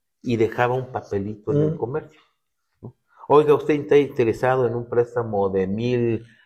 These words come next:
Speaker 1: a diez mil pesos para su capital de trabajo.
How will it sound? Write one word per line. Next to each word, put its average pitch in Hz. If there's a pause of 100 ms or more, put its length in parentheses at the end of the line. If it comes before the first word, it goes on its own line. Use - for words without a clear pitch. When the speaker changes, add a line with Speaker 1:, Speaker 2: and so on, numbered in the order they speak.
(140)
Speaker 1:
a 98
diez 101
mil 113
pesos 127
para 101
su -
capital 101
de 95
trabajo. 107